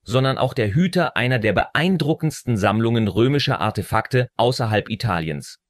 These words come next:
Mit jedem Schritt, den Sie in seinen Galerien machen, treten Sie in die Fußstapfen von Legionären, Kaisern und vielleicht dem einen oder anderen verirrten Gladiator. Das Museum prahlt mit Stücken, bei denen Sie sich fragen, ob Sie im Geschichtsunterricht wirklich aufgepasst haben.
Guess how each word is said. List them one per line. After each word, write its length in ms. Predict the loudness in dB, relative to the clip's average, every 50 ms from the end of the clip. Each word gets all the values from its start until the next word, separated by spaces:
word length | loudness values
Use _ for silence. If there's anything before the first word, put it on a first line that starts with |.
| _ _ _ _ _ _ _ 0
Mit 200 | 0 0 2 2
jedem 260 | 0 0 0 2 0
Schritt, 400 | 0 0 0 -2 -2 -2 -4 -4
den 120 | -2 0 0
Sie 100 | 0 0
in 80 | 0
seinen 260 | 0 0 0 0 0
Galerien 400 | 0 0 0 2 2 2 2 2
machen, 320 | 0 0 0 0 -2 -2 -2
treten 300 | -2 -2 -2 0 0 -2
Sie 160 | 0 0 0
in 100 | 0 0
die 80 | 0 0
Fußstapfen 580 | 0 0 0 0 0 -2 -2 -2 -2 -4 -4 -2
von 120 | 0 0
Legionären, 640 | 0 2 2 2 2 2 2 2 2 0 0 -2 -2
Kaisern 460 | -4 -2 -2 0 0 0 0 0 0
und 160 | -2 -2 -2
vielleicht 340 | 0 0 0 0 0 0 -2
dem 120 | -2 -2
einen 340 | 0 0 0 2 2 0 0
oder 220 | 0 0 0 0 0
anderen 340 | 2 2 2 2 2 0
verirrten 480 | 0 0 0 2 2 0 0 2 0 0
Gladiator. 640 | 2 2 0 2 0 0 0 -2 -2 -4 -4 -4 -8 _ _ _ _ _ _ _ _ _ _ _
Das 160 | -4 -2 0 2
Museum 420 | 2 2 2 2 2 2 0 0
prahlt 360 | -2 -2 0 0 0 0 0
mit 100 | 0 0
Stücken, 380 | 0 0 -2 -2 0 0 0 2
bei 100 | 2 2
denen 240 | 2 0 0 0 0
Sie 100 | 0 -2
sich 160 | -2 -4 -4
fragen, 360 | -2 -2 0 0 0 0 -2
ob 140 | -2 -2 -2
Sie 120 | -2 -2
im 80 | 0 0
Geschichtsunterricht 720 | 0 0 -2 -4 -4 -4 -4 -2 -2 0 0 -2 -2 0
wirklich 300 | -2 -2 -2 -2 -2 0
aufgepasst 560 | 0 0 0 -2 -6 -4 -4 -4 -4 -4 -2
haben. 320 | -2 -2 0 0 -2 -4